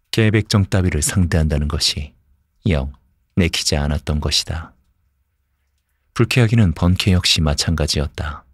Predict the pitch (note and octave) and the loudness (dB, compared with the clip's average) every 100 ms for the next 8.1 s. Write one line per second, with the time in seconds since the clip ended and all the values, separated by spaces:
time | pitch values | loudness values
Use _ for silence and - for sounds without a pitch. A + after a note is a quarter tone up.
0 | _ _ _ _ _ _ _ _ _ F2 | _ _ _ _ _ _ _ _ _ 4
1 | F2 E2+ E2 D#2+ D2+ - E2 E2 D#2 D2+ | 4 4 4 0 -2 0 0 0 0 0
2 | C#2 C2+ - E2+ D#2+ D#2+ D2 - C#2+ D2 | -2 -2 0 2 2 2 0 -2 -2 -2
3 | E2+ C#2+ C#2+ D2+ C#2 C#2+ D2+ C#2 _ _ | -4 -4 -4 -4 -2 -4 -6 -10 _ _
4 | _ _ _ - G#2+ G2 G2 F#2 F2 C#2+ | _ _ _ -4 0 2 2 2 0 -4
5 | C#2+ - _ _ _ _ - - - - | -10 -14 _ _ _ _ -20 -10 -4 -2
6 | D#2 C#2+ - F2 - - D2+ C#2+ - G2 | -2 -4 -6 -6 -4 -4 -2 -4 -2 -2
7 | - E2+ C2+ C#2 - - - - - D2 | 0 -2 -2 -4 -4 -6 -4 -6 -6 -12
8 | - | -12